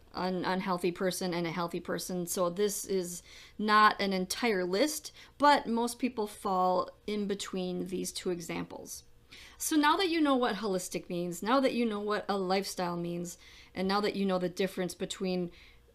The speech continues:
possibly where you are and where you want to be, let's get to the benefits. So once someone starts to implement healthy habits, routines, healthy food, good exercise, hobbies, and values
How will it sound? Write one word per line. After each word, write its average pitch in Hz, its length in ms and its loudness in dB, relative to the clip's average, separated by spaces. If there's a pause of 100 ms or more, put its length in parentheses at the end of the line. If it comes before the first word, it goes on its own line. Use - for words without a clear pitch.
(240)
possibly 190 540 0
where 180 200 4
you 180 240 4
are 180 320 8
and 180 240 2
where 180 140 2
you 175 200 0
want 175 280 2
to 185 120 -6
be, 185 480 -2 (280)
let's 208 340 -2
get - 380 0
to 196 400 2
the 185 120 -4
benefits. - 840 -8 (640)
So - 480 0 (280)
once 269 320 0
someone 277 360 4
starts 196 460 -2
to 190 340 -2
implement 190 580 -2 (400)
healthy 226 320 0
habits, 233 600 4
routines, 190 880 -2 (720)
healthy 185 380 0
food, 190 500 2
good 180 140 0
exercise, 175 760 -2
hobbies, 175 680 -2
and 180 140 -2
values 170 580 0